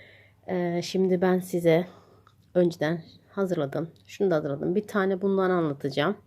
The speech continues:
Çiçekten. Çok şirin ve yapması da gerçekten zevkli. Ben hani acaba sık iğne sıkıcı mı olurdu demiştim. Maalesef sıkıcı falan değil.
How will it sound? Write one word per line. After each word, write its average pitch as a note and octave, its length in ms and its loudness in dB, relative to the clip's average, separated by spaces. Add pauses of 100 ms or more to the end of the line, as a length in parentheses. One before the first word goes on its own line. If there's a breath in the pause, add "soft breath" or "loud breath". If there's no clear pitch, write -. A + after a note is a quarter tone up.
(680 loud breath)
Çiçekten. F3 640 -4 (120)
Çok A3+ 280 -2
şirin A3 420 2
ve A3 60 4
yapması A3 440 2
da C4 60 4
gerçekten A#3+ 500 4
zevkli. F3+ 300 2
Ben G#3+ 120 6
hani G3+ 360 2
acaba G3 320 2
sık - 360 -8
iğne F#3 200 2
sıkıcı F#3+ 420 -2
mı G3 60 4
olurdu D3 320 0
demiştim. D#3 400 -2 (680 loud breath)
Maalesef F3+ 480 2
sıkıcı - 380 -6
falan D#3+ 320 -2
değil. D3+ 240 0